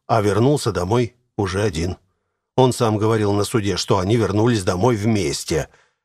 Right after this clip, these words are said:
а потом жена с дочерью куда-то ушли и пропали. Ему не поверили, и все закончилось казнью невиновного человека". "Почему невиновного?" "Вот здесь и начинается самое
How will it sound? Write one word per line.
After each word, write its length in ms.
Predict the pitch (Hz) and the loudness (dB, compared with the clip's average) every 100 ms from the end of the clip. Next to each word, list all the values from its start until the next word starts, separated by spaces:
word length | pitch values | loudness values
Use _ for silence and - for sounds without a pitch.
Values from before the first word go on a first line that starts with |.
| _ _ _ | _ _ _
а 100 | 113 | 0
потом 320 | 113 135 131 | 2 2 2
жена 280 | 107 117 123 | 2 0 0
с 80 | 95 | 0
дочерью 460 | 120 - 117 113 | -2 0 -2 -2
куда-то 360 | - 110 110 110 | -2 -2 0 0
ушли 320 | 104 - 139 | -2 0 0
и 40 | 151 | 2
пропали. 540 | 104 95 101 110 107 _ _ _ _ _ _ | 0 0 0 0 -2 _ _ _ _ _ _
Ему 240 | 101 80 | -2 2
не 100 | 135 | 2
поверили, 680 | 127 110 101 120 123 120 107 _ _ _ _ _ _ | 2 0 2 2 2 0 -4 _ _ _ _ _ _
и 140 | - 95 | -8 -6
все 240 | - 117 | -2 -2
закончилось 840 | 123 131 104 113 127 113 - - _ _ | 0 -2 -2 0 2 0 -2 -8 _ _
казнью 560 | 95 80 101 104 107 95 | -2 0 0 0 2 2
невиновного 760 | 101 98 87 87 95 101 104 | 2 2 2 2 2 2 2
человека". 800 | - 113 110 101 65 - 82 - _ _ _ _ _ | 0 0 0 0 -4 -4 -4 -6 _ _ _ _ _
"Почему 320 | - - 85 87 | -6 -4 -2 0
невиновного?" 720 | 107 120 208 170 - 73 - _ _ _ _ _ _ _ _ _ | 2 4 2 2 -2 -4 -8 _ _ _ _ _ _ _ _ _
"Вот 220 | - 160 120 | 0 0 0
здесь 500 | 110 131 110 - - _ | 0 0 0 -4 -12 _
и 100 | 131 | 2
начинается 720 | 120 107 117 107 95 76 - | 2 0 0 0 -2 -4 -4
самое 560 | 78 - 80 71 71 | -4 -2 -2 -2 -4